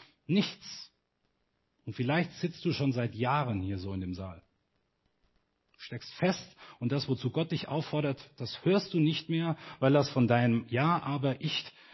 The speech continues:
übertüncht wird und vor deinem eigenen „Ja, aber ich“ einfach verstummt. Weißt du,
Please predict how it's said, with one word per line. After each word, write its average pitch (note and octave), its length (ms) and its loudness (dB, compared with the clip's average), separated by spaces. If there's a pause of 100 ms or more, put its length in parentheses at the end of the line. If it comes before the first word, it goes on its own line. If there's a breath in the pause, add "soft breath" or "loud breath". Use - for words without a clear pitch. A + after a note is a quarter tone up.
(160 loud breath)
übertüncht C#3+ 800 -2
wird D3 180 2
und A#2+ 120 0
vor D#3 240 0
deinem C3+ 280 2
eigenen B2+ 360 0
„Ja, B2 220 0
aber A#2+ 200 -4
ich“ A2 220 -10
einfach A2 200 -10
verstummt. - 560 -10 (1600)
Weißt F#3+ 240 0
du, G#3+ 200 4